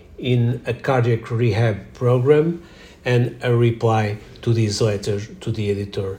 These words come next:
from the authors. And that's all that, uh, we have from today. It's a big issue, lots of interesting, uh, material. Please, uh, if you want to read the whole,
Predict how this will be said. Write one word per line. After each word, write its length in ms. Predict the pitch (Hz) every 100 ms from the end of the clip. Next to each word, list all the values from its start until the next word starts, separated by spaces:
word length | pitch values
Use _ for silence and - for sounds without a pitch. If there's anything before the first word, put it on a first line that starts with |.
| - -
from 440 | - 113 104 101
the 220 | 107 - -
authors. 840 | 180 - - - - - - - - - - - -
And 140 | 139 131
that's 260 | 156 -
all 500 | 165 147 127 110 - 123
that, 260 | 131 123
uh, 260 | 139 127 123
we 80 | 117
have 200 | 127 127
from 360 | - 120 113 110
today. 380 | 117 123 139 190
It's 180 | 185
a 60 | 135
big 500 | 107 147 139 123 - - - - 131
issue, 320 | 165 - 196
lots 460 | 143 143 147 -
of 360 | 139 120 - - -
interesting, 680 | 139 127 123 - 127 120 117 - - - - - -
uh, 180 | 123 123
material. 760 | 120 120 147 160 170 185 185 185 - - - - - -
Please, 800 | 147 143 143 135 - - - 135
uh, 460 | 131 127 127 127
if 200 | 127 123
you 60 | 139
want 260 | 135 131 127
to 100 | 135
read 540 | 135 131 123 117 110
the 160 | 127 117
whole, 520 | 123 127 123 120